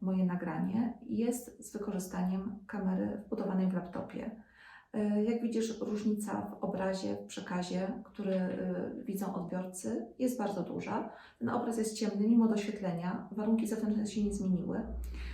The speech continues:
E, jestem też w zupełnie takiej, e, no, patrząc w kamerę, e, i tak jest mi trudno utrzymać kontakt wzrokowy i wyglądać dobrze, gdyż, e, kamera nie jest na wysokości moich oczu, jest niżej.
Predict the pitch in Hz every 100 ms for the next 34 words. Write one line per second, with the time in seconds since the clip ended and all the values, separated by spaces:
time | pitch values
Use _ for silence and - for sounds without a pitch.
0 | - - 226 226 226 220 247 254 247 233
1 | 233 220 208 - - 233 220 220 226 -
2 | 220 208 208 214 208 208 208 226 226 262
3 | 254 - - - 254 277 247 - 233 220
4 | 220 226 233 - 214 214 214 - 240 240
5 | - 208 233 233 220 214 - 208 202 -
6 | 226 214 - 196 196 180 190 - - 226
7 | 220 220 185 180 - 220 - - - -
8 | - 214 254 262 - - 233 233 226 226
9 | 220 - 233 233 226 226 247 247 208 208
10 | - 208 - 208 202 202 - - 196 196
11 | 226 220 208 202 - 180 - - - -